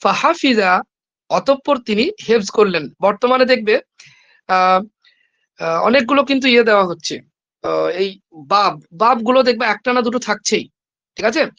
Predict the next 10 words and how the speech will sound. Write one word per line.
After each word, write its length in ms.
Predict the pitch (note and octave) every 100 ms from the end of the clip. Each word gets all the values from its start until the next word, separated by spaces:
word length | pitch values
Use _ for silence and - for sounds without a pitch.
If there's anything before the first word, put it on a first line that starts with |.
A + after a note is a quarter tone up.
| _ _ _ _ D#3+
বাবগুলো 480 | F#3 F#3 G3 A#3+
একটা 340 | C#4+ F#3+ - G3+
দুটো 180 | G#3 A3+
থাকছেই 420 | F#3 D#3+ - E3
প্রায়, 220 | D3 G2 - _ _ _ _ _
প্রায়, 320 | - A3 A#3+ C4 - _ _ -
আহ, 380 | F3 F3 F3+ F#3+
মানে 220 | F#3+ G3+
এক্সামে 300 | G3 A3 G#3+
থাকছে। 380 | G#3 F3 -